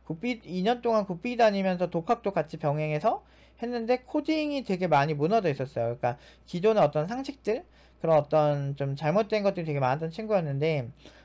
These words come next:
제가 사실 이 친구에 대한 인터뷰를 하긴 했어요. 근데 제 판단하에 그냥 공개를 안 하는 게 낫겠다 싶더라고요. 굳이,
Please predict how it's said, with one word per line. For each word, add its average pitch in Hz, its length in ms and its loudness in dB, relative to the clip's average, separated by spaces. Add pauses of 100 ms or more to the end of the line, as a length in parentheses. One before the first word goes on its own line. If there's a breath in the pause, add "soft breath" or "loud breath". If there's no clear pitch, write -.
제가 190 120 4
사실 269 280 2
이 175 120 -2
친구에 220 520 2
대한 185 260 2
인터뷰를 185 720 2
하긴 240 340 -2
했어요. 202 540 4
근데 151 340 0 (300 loud breath)
제 165 340 4
판단하에 240 520 2
그냥 160 240 -4
공개를 160 280 -2
안 131 100 2
하는 170 120 -2
게 175 60 -2
낫겠다 170 380 -2
싶더라고요. 170 720 -2
굳이, 139 360 -4